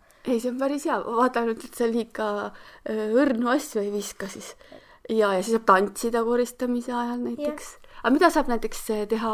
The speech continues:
Speaker 1: arvutis sellist, et pärast mõtled, et
Speaker 2: Äh.
Speaker 1: küll arendas ka?
Speaker 2: Äh, minul emme tõmbas näiteks paljusid kahte väga head mängu. Tal on arvutis selline mäng, et, äh, sul on seal mataülesanded, mulle väga meeldib mata,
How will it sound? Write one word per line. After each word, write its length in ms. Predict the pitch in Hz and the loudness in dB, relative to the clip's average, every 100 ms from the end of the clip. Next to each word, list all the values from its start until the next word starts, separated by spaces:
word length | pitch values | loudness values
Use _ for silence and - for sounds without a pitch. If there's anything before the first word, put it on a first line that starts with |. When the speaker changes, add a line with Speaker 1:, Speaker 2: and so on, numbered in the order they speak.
| 233 | 4
Speaker 1:
arvutis 500 | 247 226 190 - - | 4 0 -4 -10 -8
sellist, 400 | 202 196 180 - | -4 -4 -6 -10
et 220 | 190 - - | -12 -10 -6
pärast 300 | 208 190 - | -4 -4 -4
mõtled, 260 | 196 202 | -4 -4
et 80 | 196 | -10
Speaker 2:
Äh. 140 | 247 - | -6 2
Speaker 1:
küll 220 | 214 208 | 2 2
arendas 520 | 202 190 - 190 - | 0 -2 -6 -12 -12
ka? 300 | - 311 202 - - - _ - | -6 -4 -4 -6 -20 -20 _ -6
Speaker 2:
Äh, 520 | 254 247 240 226 220 | -4 -2 -4 -4 -6
minul 680 | 240 285 359 403 339 285 254 - | -8 -4 -2 -2 -2 -2 -4 -4
emme 420 | 320 392 403 320 - | -4 -2 -4 -4 -4
tõmbas 500 | 320 311 294 254 269 | -6 -6 -8 -10 -8
näiteks 420 | 269 262 233 - | -10 -10 -16 -8
paljusid 440 | 285 302 330 339 330 - - - | -4 -4 -4 -10 -12 -18 -20 -6
kahte 360 | 277 285 - 311 277 240 247 | -2 -2 -2 0 0 0 -4
väga 240 | 285 294 | -2 -2
head 280 | 262 233 240 | -2 -6 -8
mängu. 440 | 220 202 202 208 208 - - - | -10 -12 -14 -18 -20 -20 -18 -6
Tal 160 | 294 | -4
on 160 | 254 247 | -2 -2
arvutis 500 | 254 247 214 220 - | -4 -4 -12 -10 -6
selline 400 | 320 311 233 247 | -4 -4 -4 -4
mäng, 420 | 302 339 220 214 - - _ _ | -6 -6 -8 -12 -18 -20 _ _
et, 280 | 226 226 - | -10 -10 -6
äh, 200 | 240 226 | -4 -4
sul 260 | 226 277 247 | -4 -8 -10
on 80 | 240 | -10
seal 180 | 254 240 | -10 -6
mataülesanded, 920 | 294 302 302 302 220 - 208 214 208 | -6 -4 -6 -6 -8 -10 -12 -14 -16
mulle 180 | 220 214 | -14 -14
väga 200 | 214 220 | -14 -14
meeldib 320 | 214 208 262 | -14 -16 -14
mata, 420 | 320 381 - 143 | -12 -12 -8 -8